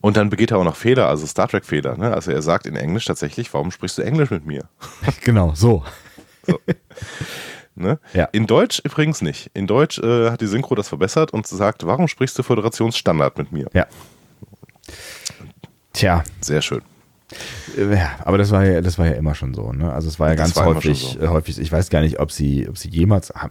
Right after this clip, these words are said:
Speaker 2: gibt's es auf Englisch Föderationsstandard? Also sagen die mal irgendwie sowas wie... wie
Speaker 1: Ja, doch,
Speaker 2: ja?
Speaker 1: in, ich glaub, in der vorletzten Folge sogar, da hat Pike sofort angefangen mit Federation.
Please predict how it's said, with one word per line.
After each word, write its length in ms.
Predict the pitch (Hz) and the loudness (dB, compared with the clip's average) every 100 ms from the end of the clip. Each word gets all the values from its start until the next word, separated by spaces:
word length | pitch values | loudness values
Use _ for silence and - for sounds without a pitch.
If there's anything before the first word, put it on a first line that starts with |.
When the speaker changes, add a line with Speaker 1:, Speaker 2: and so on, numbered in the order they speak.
| - | -2
Speaker 2:
gibt's 220 | - - | -2 -2
es 140 | 131 | -4
auf 100 | 101 95 | -4 -2
Englisch 360 | 101 123 120 | 0 0 0
Föderationsstandard? 1000 | - 113 107 - 107 104 90 98 104 107 | 0 2 2 0 -2 -2 -2 0 0 -2
Also 160 | - 71 | -2 -4
sagen 240 | 65 87 | -2 0
die 80 | 113 | 2
mal 160 | 120 | 2
irgendwie 260 | 101 104 101 | 2 2 2
sowas 360 | 98 110 104 101 | 0 0 -2 -2
wie... 260 | 101 104 | -2 -2
wie 300 | 101 98 98 - | -2 -4 -4 -4
Speaker 1:
Ja, 220 | 151 120 113 | 0 2 4
doch, 220 | 120 175 | 2 2
Speaker 2:
ja? 100 | 104 | 0
Speaker 1:
in, 120 | 113 104 | 0 0
ich 220 | 92 - | -6 -4
glaub, 160 | 120 123 | -2 0
in 60 | |
der 80 | 113 | -2
vorletzten 400 | - 147 151 - | 0 2 2 -2
Folge 260 | - 123 131 | -2 -2 -2
sogar, 360 | 117 98 90 | -4 0 2
da 160 | 87 90 | 2 0
hat 180 | 104 - | -2 -6
Pike 240 | 101 117 | -4 -4
sofort 260 | 110 104 101 | -6 -6 -4
angefangen 400 | 107 107 101 104 | -6 -6 -6 -4
mit 100 | 101 | -6
Federation. 420 | - 95 101 - | -6 -2 -2 -4